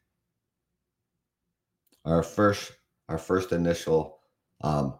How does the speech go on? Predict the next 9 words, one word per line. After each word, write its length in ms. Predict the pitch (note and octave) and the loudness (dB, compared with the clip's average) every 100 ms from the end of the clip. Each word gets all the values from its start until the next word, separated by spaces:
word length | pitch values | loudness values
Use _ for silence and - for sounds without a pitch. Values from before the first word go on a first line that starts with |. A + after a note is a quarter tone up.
| _ | _
lockdowns 600 | D#2+ D#2+ - D#2+ D2+ D2 | 0 0 0 -4 -2 -4
and 80 | D2 | -8
stay-at-home 600 | - C#2 C#2 C2 C#2+ B1+ - | -8 -6 -4 -6 -8 -8 -8
orders. 560 | A#1 A#1 - - - _ _ _ _ _ _ _ _ _ _ _ _ _ _ _ _ _ _ _ _ _ _ _ _ _ _ - - _ _ _ _ _ _ - | -10 -12 -18 -20 -20 _ _ _ _ _ _ _ _ _ _ _ _ _ _ _ _ _ _ _ _ _ _ _ _ _ _ -20 -20 _ _ _ _ _ _ -2
Now, 500 | F2 F2 E2+ D#2+ - - _ _ _ _ _ _ _ _ _ _ _ _ _ _ _ _ _ | 2 4 4 2 -4 -18 _ _ _ _ _ _ _ _ _ _ _ _ _ _ _ _ _
with 140 | G2+ G2+ | -2 0
some 500 | - G2 F2+ E2+ - _ _ _ _ _ _ _ _ _ _ _ _ _ | 2 2 2 -2 -8 _ _ _ _ _ _ _ _ _ _ _ _ _
enhanced 920 | F#2+ E2 - B2+ C#3 G#2 - - - - _ _ _ _ _ _ _ _ _ _ _ _ - | 0 0 4 6 8 4 0 -10 -12 -20 _ _ _ _ _ _ _ _ _ _ _ _ -6
measures 800 | E2 E2+ D#2+ E2 E2 G2 - | 0 0 0 -2 -2 -4 -10